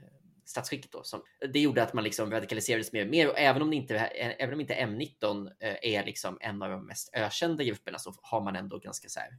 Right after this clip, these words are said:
man har en del våldsamma grejer på sin sida. Alltså dels så ska man ha de, eller ska ha de, de kidnappade och liksom sedermera mördade en fackföreningsledare som man tyckte hade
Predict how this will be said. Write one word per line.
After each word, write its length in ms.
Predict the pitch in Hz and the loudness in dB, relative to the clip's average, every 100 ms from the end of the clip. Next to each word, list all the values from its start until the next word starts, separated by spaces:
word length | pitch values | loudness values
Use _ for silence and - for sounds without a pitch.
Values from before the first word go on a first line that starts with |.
| - | -10
man 80 | |
har 240 | - 160 135 | 2 6 6
en 60 | - | 2
del 140 | 104 | -10
våldsamma 680 | 107 110 98 98 113 101 92 | -4 -4 -2 -2 -2 -2 -4
grejer 280 | 92 92 - | -8 -12 -12
på 120 | - | -14
sin 140 | - 95 | -10 -6
sida. 260 | 180 175 | -2 2
Alltså 220 | - - | 0 0
dels 440 | 104 113 110 110 - - | -2 2 2 2 -4 -4
så 80 | 107 | -6
ska 160 | 113 | -4
man 140 | 101 101 | -2 0
ha 300 | 98 101 - - - _ - - | 2 0 -4 -20 -20 _ -20 -4
de, 300 | 127 107 104 | 4 4 6
eller 580 | 107 110 104 101 101 82 | 2 4 4 4 0 -4
ska 180 | - 110 | -6 -4
ha 260 | 104 143 123 | 0 -2 0
de, 420 | 110 107 107 104 - | 0 0 0 -2 -2
de 120 | 110 | -6
kidnappade 600 | - 104 110 - 110 101 | -4 -2 -2 -2 0 0
och 160 | 107 | -2
liksom 200 | 104 98 98 | -6 -8 -6
sedermera 280 | 104 98 | -4 -4
mördade 480 | 104 107 104 101 104 | -2 0 0 0 -4
en 80 | 104 | -4
fackföreningsledare 840 | 113 - - 101 - 120 131 135 | -6 -8 -10 -10 -6 -4 -2 -2
som 120 | 123 | -4
man 100 | 110 | -6
tyckte 220 | 101 98 101 | -6 -8 -8
hade 280 | 95 - | -8 -10